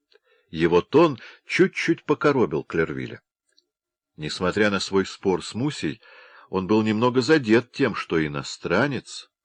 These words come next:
достаёт для него билет в парламент и обещает, да ещё с такой уверенностью, повлиять на британских министров.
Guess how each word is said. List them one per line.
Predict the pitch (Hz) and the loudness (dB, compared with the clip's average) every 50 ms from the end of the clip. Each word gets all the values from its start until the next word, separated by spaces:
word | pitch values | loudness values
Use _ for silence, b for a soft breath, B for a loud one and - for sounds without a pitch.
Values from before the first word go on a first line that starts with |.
| _ _ _ _ _ _ _ _ | _ _ _ _ _ _ _ _
достаёт | 85 76 85 - - - - 82 78 85 101 110 101 | -8 -8 -8 -8 -6 -2 0 0 2 4 2 2 0
для | 92 90 90 90 | -2 -4 -2 -2
него | 85 82 80 92 101 | -2 -2 0 0 0
билет | 92 80 85 82 78 87 98 98 | 0 0 -2 0 0 0 -2 -2
в | - - | -4 -6
парламент | - 101 101 107 113 120 117 98 76 71 123 - - - B B B B B B B | -4 -2 -2 0 0 0 0 0 -2 -6 -10 -10 -20 -20 B B B B B B B
и | 80 80 | 2 4
обещает, | 80 73 71 73 - - - - 90 123 147 139 107 - - B B B B B B | 4 4 2 -2 -4 -4 -2 0 2 4 4 4 2 0 -2 B B B B B B
да | - 76 | -4 -4
ещё | 76 69 - - 90 82 80 | -4 -2 -2 0 0 0 0
с | - | 2
такой | - 87 80 - 92 87 85 87 | 0 -2 0 2 2 4 4 4
уверенностью, | 87 85 113 160 170 160 135 107 85 - - - - 73 69 B B B B B | 4 4 4 4 4 2 0 -2 -6 -8 -8 -6 -6 -6 -6 B B B B B
повлиять | - 92 82 90 87 85 82 85 98 113 117 - | 0 2 2 4 2 2 4 4 2 2 2 -2
на | - 120 107 | -2 -2 0
британских | 101 90 85 - - 98 101 101 - - - 101 - - | 0 0 -2 0 -2 -2 -2 -2 -8 -8 -8 -8 -8 -6
министров. | 117 117 113 107 87 - - - 76 - - - - | -8 -6 -6 -6 -8 -10 -10 -10 -10 -10 -10 -14 -20